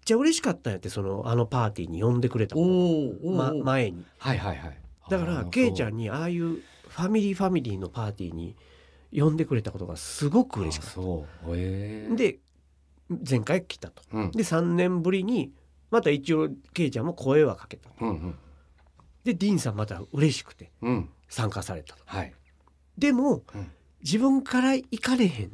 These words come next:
Speaker 1: 人やねんて。
Speaker 2: なるほど、なるほど。うんうんうん。シャイなのね。
Speaker 1: そ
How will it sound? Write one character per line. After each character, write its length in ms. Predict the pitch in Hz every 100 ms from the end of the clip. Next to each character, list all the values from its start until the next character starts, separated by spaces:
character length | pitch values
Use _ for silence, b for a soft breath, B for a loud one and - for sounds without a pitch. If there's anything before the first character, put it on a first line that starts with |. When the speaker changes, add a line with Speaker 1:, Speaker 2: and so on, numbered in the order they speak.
| -
Speaker 1:
人 200 | - 107
や 100 | 92
ね 120 | 85
ん 40 |
て。 160 | 82 95
Speaker 2:
な 60 | 90
る 100 | 95
ほ 80 |
ど、 140 | 95 87
な 100 | 87
る 80 | 85
ほ 140 | 85
ど。 180 | 78 67 _ _ 98
う 40 |
ん 20 |
う 40 | 104
ん 440 | 98 95 98 85
う 60 | 92
ん。 160 | 73 -
シ 120 | 156
ャ 60 |
イ 80 | 170
な 100 | 104
の 80 | 78
ね。 100 | 101
Speaker 1:
そ 320 | 175 226 -